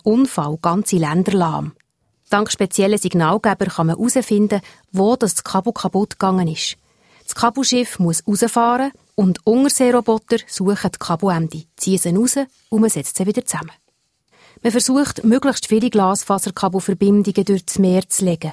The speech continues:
weil das viel günstiger ist, als Kabel am Land zu verlegen. Da muss man sie einlochen, Meter um Meter. Gäng neue Kabelverbindungen verlegen die Spezialschiffe zwischen den Kontinenten.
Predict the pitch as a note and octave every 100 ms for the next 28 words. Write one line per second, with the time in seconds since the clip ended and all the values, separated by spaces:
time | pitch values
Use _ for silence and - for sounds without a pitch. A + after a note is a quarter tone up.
0 | - - - _ - D#3+ E3+ D#3+ - F#3+
1 | G3 G#3+ A#3 B3+ A#3+ F3+ D#3 D#3 D3+ -
2 | F3+ E3+ F3+ F3+ E3+ F#3+ - - F#3+ D3+
3 | - D3+ - F#3 G3 F#3+ F3 F3 G3+ G#3+
4 | A3 D3+ - - - _ G3 F#3+ G3+ -
5 | - - F3 F3 E3 D#3+ D#3+ - - _
6 | _ _ _ _ - - _ - C4 B3+
7 | G#3+ A3 B3 - G3+ G#3 A3 - E3+ E3
8 | E3 E3 - E3+ E3 F3 - F3 E3 F#3
9 | E3 E3 - D#3+ - - E3+ F3+ F3 -
10 | F3 E3+ F3 D#3 D3+ -